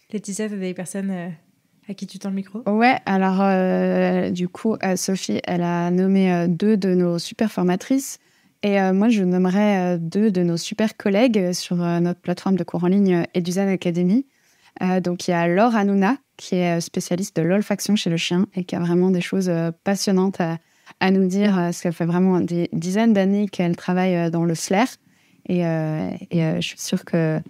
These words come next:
Speaker 2: que ça match avec, euh, la niche aventure.
Speaker 1: Yes,
Speaker 2: Et
Speaker 1: son podcast est top en plus.
Speaker 2: Exactement.
Speaker 1: <laughs>
Speaker 2: Euh, et puis, euh, il y a aussi, euh, Amélie Kospirek. Euh, je pense que t'avais déjà,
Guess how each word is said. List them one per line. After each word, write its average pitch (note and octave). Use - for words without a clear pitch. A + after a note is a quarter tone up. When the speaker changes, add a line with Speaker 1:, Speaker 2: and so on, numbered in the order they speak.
Speaker 2:
que E3+
ça D#3+
match G#3+
avec, E3+
euh, D#3+
la E3
niche F#3
aventure. F3
Speaker 1:
Yes, G#3
Speaker 2:
Et G3
Speaker 1:
son G3+
podcast G3+
est G3
top F#3
en F3
plus. E3
Speaker 2:
Exactement. F#3+
Speaker 1:
<laughs> -
Speaker 2:
Euh, F3
et G3+
puis, A#3
euh, F#3+
il F#3
y F#3
a F3+
aussi, G#3
euh, E3+
Amélie G#3+
Kospirek. G3
Euh, E3
je E3+
pense F3
que -
t'avais E3
déjà, F#3